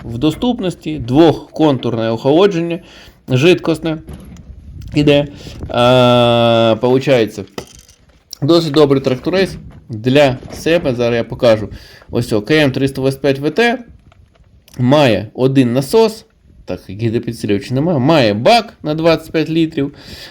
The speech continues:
солярки, має розширительний бочок, має два ступені фільтрації, грубий, тонкий на мотор. Пожалуйста, такий от дракон.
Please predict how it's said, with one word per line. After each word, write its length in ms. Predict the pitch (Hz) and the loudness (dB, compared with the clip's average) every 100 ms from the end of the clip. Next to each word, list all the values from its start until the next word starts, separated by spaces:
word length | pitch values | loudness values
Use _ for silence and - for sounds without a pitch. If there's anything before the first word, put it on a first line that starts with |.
| - | -4
солярки, 560 | 165 160 156 139 139 | 2 6 6 4 -2
має 300 | 135 151 123 | -2 0 2
розширительний 720 | 120 131 143 147 123 117 113 | 0 -4 -4 -4 -4 -4 -4
бочок, 540 | 107 156 - 233 185 - - - - - - - - - - - - - - | 0 -2 0 0 -2 -6 -20 -20 -20 -20 -20 -20 -20 -20 -20 -20 -18 -12 0
має 440 | 131 127 107 98 | 2 4 2 -2
два 440 | 110 120 135 113 101 _ | -4 2 4 2 -2 _
ступені 480 | - 139 - 104 104 | -4 -2 -2 -4 -6
фільтрації, 800 | 131 127 208 202 190 156 147 131 | -8 -4 0 0 0 -6 -8 -6
грубий, 360 | 127 160 135 135 | 2 2 4 0
тонкий 420 | 131 131 123 113 | 0 0 0 -4
на 140 | 123 | -2
мотор. 380 | 127 127 120 113 - - - 151 - - | -2 -2 -4 -6 -8 -10 -4 -4 -4 0
Пожалуйста, 580 | 127 123 110 98 - 98 - - - - - | 2 4 4 2 -4 -10 -12 -16 -16 -18 -8
такий 300 | 135 123 135 | -6 2 4
от 120 | 127 | 4
дракон. 400 | 120 120 110 107 | 4 0 0 -4